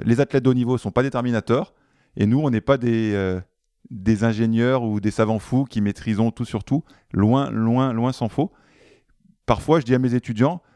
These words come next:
la préparation physique, je pense qu'on est, euh, dans, dans l'âge de bronze, quoi, tu vois. C'est-à-dire qu'on n'est pas dans l'âge de pierre quand même, mais enfin, euh, c'est, c'est pas, c'est pas mirobolant, quoi. C'est-à-dire qu'on est en train de,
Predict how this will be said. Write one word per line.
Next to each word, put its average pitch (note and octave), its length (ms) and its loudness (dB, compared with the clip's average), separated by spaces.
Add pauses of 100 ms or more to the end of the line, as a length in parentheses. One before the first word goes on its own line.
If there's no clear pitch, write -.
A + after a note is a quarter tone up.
(100)
la - 80 -2
préparation B2 420 0
physique, B2 320 -2
je - 60 -14
pense C3 180 -4
qu'on A2+ 240 0
est, A2 40 2
euh, G#2 460 0 (1080)
dans, A2+ 200 2
dans A2+ 340 0
l'âge A2+ 160 0
de C3 80 0
bronze, A2+ 280 -2
quoi, E2+ 180 -10 (100)
tu - 80 -14
vois. - 120 -10 (560)
C'est-à-dire A2 260 0
qu'on A2 200 0
n'est G2+ 80 0
pas C3+ 140 2
dans C3+ 80 0
l'âge C3 140 -2
de B2 100 -4
pierre A#2+ 220 -4
quand A#2+ 120 0
même, E3 220 -2 (420)
mais G#2+ 100 0
enfin, C3 360 2
euh, G#2 120 -4
c'est, - 140 -16
c'est - 180 -14
pas, B2 320 2
c'est - 120 -14
pas B2 80 2
mirobolant, C3 500 0
quoi. G#2 200 -2
C'est-à-dire G#2 260 -2
qu'on G#2 120 0
est G#2+ 40 2
en G2+ 100 0
train D3 260 0
de, G#2 220 -2